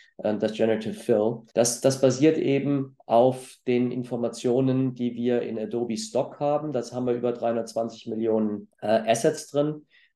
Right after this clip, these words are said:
ähm, die von unserer Community, von unseren Partnern eben dort zur Verfügung gestellt werden zum kommerziellen Nutzen, ne? Wir verkaufen Fotografen über diese Plattform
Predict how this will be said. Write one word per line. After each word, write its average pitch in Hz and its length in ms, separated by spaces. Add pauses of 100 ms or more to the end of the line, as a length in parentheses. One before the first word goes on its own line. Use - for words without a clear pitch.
ähm, 113 320
die 113 340
von 110 480
unserer 113 280
Community, 131 640
von - 180
unseren 107 340
Partnern 117 560
eben 101 540
dort 107 300
zur - 560
Verfügung 151 280
gestellt 139 420
werden 123 580 (220)
zum 160 220
kommerziellen 139 540
Nutzen, - 500
ne? 135 260
Wir - 80
verkaufen 117 480
Fotografen 117 720
über 113 160
diese 110 260
Plattform 107 600